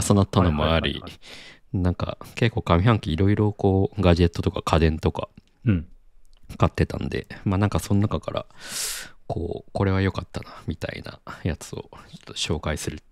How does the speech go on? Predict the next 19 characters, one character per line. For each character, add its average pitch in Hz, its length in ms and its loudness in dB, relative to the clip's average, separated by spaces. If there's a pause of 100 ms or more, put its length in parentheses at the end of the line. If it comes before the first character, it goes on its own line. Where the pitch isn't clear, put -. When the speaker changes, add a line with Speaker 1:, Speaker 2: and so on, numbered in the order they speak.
Speaker 1:
て - 80 -6
い - 160 -10
う - 80 -18 (680)
カ - 140 -2
ジ 80 140 0
ュ - 20 -2
ア - 20 -2
ル - 160 -10
な - 160 -14 (200)
回 - 260 -4 (120)
を - 160 -8
や 76 100 2
ろ 73 80 -4
う - 20 -6
か - 140 -4
な - 180 -12
と - 100 -6
い - 120 -12
う - 80 -12